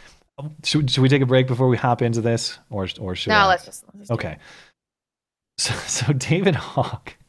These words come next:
Speaker 1: hops on Twitter this weekend.
Speaker 2: How much
Speaker 1: Not
Speaker 2: do you wanna bet this kid was in show choir? I bet you a million dollars.
Speaker 1: <laughs> Uh, he hops on, he hops on, um, hops on Twitter and says,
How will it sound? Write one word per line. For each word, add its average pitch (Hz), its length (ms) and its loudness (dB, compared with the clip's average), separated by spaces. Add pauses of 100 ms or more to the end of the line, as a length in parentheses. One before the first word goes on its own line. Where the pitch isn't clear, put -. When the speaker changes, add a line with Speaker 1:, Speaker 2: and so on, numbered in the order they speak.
(540)
Speaker 1:
hops 170 680 0
on 160 160 6
Twitter 139 340 4
this 113 240 0
weekend. 82 480 -6 (680)
Speaker 2:
How 302 300 0
much 339 180 2
Speaker 1:
Not 247 100 -2
Speaker 2:
do 254 80 -2
you 247 60 0
wanna 214 180 0
bet 175 240 0
this 185 160 -10
kid 185 180 -8
was 165 160 -6
in 160 120 -8
show 147 300 -8
choir? - 600 -14
I 202 60 0
bet 185 180 0
you 175 260 -6
a 180 60 -6
million 185 520 -2
dollars. 220 580 -6
Speaker 1:
<laughs> - 60 -20 (960)
Uh, 101 560 2 (720)
he - 160 -2
hops 151 320 2
on, 131 260 4
he 120 120 -4
hops 131 280 0
on, 113 220 0
um, 98 260 -2 (920)
hops 156 180 4
on 160 100 4
Twitter 131 220 6
and 123 120 4
says, 117 280 2